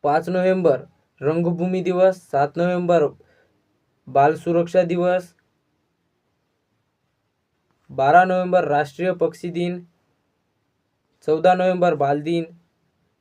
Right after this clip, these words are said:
एक-, एकोणीस नोव्हेंबर राष्ट्रीय, राष्ट्रीय, राष्ट्रीय शिक्षण दिन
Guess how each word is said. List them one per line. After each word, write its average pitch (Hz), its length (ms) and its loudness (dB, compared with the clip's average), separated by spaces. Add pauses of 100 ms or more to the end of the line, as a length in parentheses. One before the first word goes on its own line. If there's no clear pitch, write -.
(420)
एक-, 139 260 -4 (480)
एकोणीस 190 460 0
नोव्हेंबर 190 380 2 (680)
राष्ट्रीय, 151 880 2 (100)
राष्ट्रीय, 165 720 0 (1000)
राष्ट्रीय 156 420 -2
शिक्षण 185 420 -6
दिन 156 220 -4